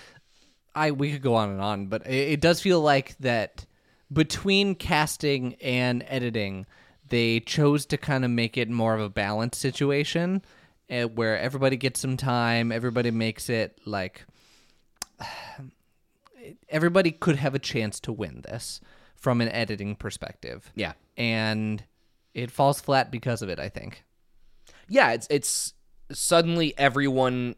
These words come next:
Speaker 2: is the same person in terms of, like, the way that they're approaching the game because the waters are so muddied until this episode.
Speaker 1: Once everyone is super, then no one is. Thank you, Incredibles. <laughs> Things I liked.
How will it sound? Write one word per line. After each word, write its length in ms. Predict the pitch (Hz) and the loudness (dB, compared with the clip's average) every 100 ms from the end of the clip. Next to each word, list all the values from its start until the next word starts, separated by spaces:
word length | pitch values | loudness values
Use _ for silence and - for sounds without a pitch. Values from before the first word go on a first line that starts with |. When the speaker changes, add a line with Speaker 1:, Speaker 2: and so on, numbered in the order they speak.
| - | -2
Speaker 2:
is 460 | 120 113 107 - - _ _ | -2 0 -4 -8 -14 _ _
the 200 | 110 110 | -8 -6
same 300 | 107 120 110 | -2 -2 -4
person 500 | 104 156 - 82 58 - _ _ _ - | -4 -6 -6 -12 -14 -20 _ _ _ 4
in 160 | 165 | 4
terms 280 | 147 165 143 | 6 2 4
of, 140 | 143 117 | 2 4
like, 260 | 123 - | 2 2
the 80 | 127 | 0
way 180 | 120 117 | 2 2
that 120 | 113 | 2
they're 140 | 113 107 | -2 -2
approaching 380 | - 113 110 | 0 -2 -4
the 80 | 101 | -8
game 360 | 92 107 101 90 | -4 -4 -4 -6
because 340 | 98 107 90 - - | -6 -6 -8 -10 -20
the 220 | 95 101 | -8 -8
waters 540 | 92 90 95 92 87 | -6 -2 0 0 -2
are 60 | 87 | -4
so 220 | - 90 | -4 -4
muddied 520 | 82 82 82 71 67 - _ _ _ - 143 - | -4 -6 -6 -8 -14 -20 _ _ _ -20 -20 -4
until 340 | 117 113 113 98 | -2 0 2 2
this 180 | 92 | 2
episode. 460 | - - 82 85 127 | 0 -2 -6 -4 0
Speaker 1:
Once 240 | 139 175 | 2 2
everyone 460 | 131 135 139 135 139 | 2 2 0 2 0
is 100 | 160 | 0
super, 380 | - 104 113 127 | -2 -6 -2 -2
then 180 | 147 156 | 0 2
no 140 | 185 | 2
one 180 | 117 95 | 0 -4
is. 300 | 78 - - - - - - _ _ _ _ _ _ _ - | -8 -12 -16 -20 -20 -20 -20 _ _ _ _ _ _ _ -6
Thank 200 | 123 110 | -6 -2
you, 60 | 120 | -4
Incredibles. 560 | 135 123 87 90 - 151 143 135 - - 160 135 | 0 -2 -2 -8 -8 -8 -8 -12 -20 -6 -4 -4
<laughs> 600 | 135 123 - - 240 - | -10 -16 -16 -16 -18 -2
Things 240 | 214 208 | 0 6
I 100 | 220 | 6
liked. 360 | 185 123 110 | 8 4 0